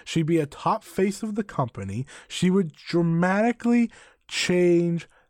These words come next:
that brand, the, the women's division. She'd change it all because that is who Sasha Banks is as a talent, as a pro wrestler,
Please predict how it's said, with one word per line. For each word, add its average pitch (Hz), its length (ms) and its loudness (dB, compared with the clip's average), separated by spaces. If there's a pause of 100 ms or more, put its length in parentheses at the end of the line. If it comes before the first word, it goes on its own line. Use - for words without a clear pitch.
that 131 600 -4 (840)
brand, 156 680 2 (100)
the, 107 540 -8 (180)
the 101 220 -6
women's 170 520 0
division. 180 420 0
She'd 151 260 -2
change 196 440 0
it 190 100 2
all 120 240 -2
because 113 420 -12
that 165 340 -2
is 143 220 -8
who 143 480 -2 (600)
Sasha 143 560 -4
Banks 131 500 -4
is 123 340 -4
as 120 240 -2
a 104 140 -2 (100)
talent, - 680 -8 (840)
as 131 200 -2
a 120 100 -2
pro 135 300 -2
wrestler, 131 580 -6